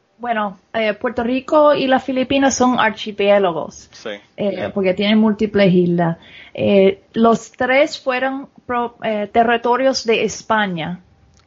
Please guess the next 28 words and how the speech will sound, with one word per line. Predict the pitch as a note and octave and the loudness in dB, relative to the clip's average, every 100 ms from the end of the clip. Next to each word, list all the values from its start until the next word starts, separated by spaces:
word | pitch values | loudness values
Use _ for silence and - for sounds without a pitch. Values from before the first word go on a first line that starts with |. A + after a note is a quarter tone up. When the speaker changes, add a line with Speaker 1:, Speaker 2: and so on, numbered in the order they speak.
| _ - | _ -10
Speaker 2:
Originalmente, | A#2+ A3 - G#3+ G#3+ | -8 -8 -10 -10 -8
Speaker 1:
Y | |
a | G#3 G#3 | -4 -4
Speaker 2:
claro. | G#3 | 0
Speaker 1:
raíz | G#3 G#3 A3 B3+ - | 0 0 -2 -6 -6
de | D4+ | -4
la | C#4 B3+ A#3+ | -2 -2 -2
guerra | G#3+ A3 A#3 B3 A#3+ A#3 - | -4 -4 -2 -2 -2 -4 -4
hispanoamericana, | A3+ - - A3 A3 A3+ A3 G#3 - - A3 A3 - A3+ A#3+ B3+ C4+ B3 G3 F#3 F3+ _ _ _ _ _ _ | -8 -8 -8 -6 -4 -2 -2 -4 -8 -6 -4 -2 0 0 -2 -2 0 0 0 -4 -8 _ _ _ _ _ _
eh, | G#3+ G3+ F#3+ F#3 F#3 | -6 -2 0 0 -2
cedieron | - - - A#3 G#3+ G#3+ A#3 A#3+ G#3+ G3+ G#3 _ _ | -6 -10 0 2 4 4 4 2 0 -2 -10 _ _
a | G#3+ G3 | -2 -2
estos | F#3 - A3 | -2 -6 -8
tres, | - A3+ A3 G3+ - _ _ - | -4 -2 -2 -4 -14 _ _ -10
eh, | A#3 A3+ | -6 -2
áreas | - A3+ A3+ | 0 0 0
geográficas | G#3+ A#3+ A#3 A#3+ B3 A#3 G#3+ - | -2 -4 -4 -6 -6 -8 -8 -4
a | G3 | -2
los | G#3+ G3+ | -2 -4
Estados | G3 - A3 A3+ A#3 | -8 0 0 0 -2
Unidos | A3+ A#3+ A#3 A3 | -2 0 -2 -4
en | G3 | -4
el | F#3+ | -4
mil | F3+ | -4
ochocientos | F#3 G3 G3+ - G3+ F#3+ | -4 -4 -8 -4 -4 0
noventa | G3 F#3 F3 F3+ | 0 0 -2 -2
y | E3+ | -2
ocho. | F3 - - - | -2 -6 -8 -8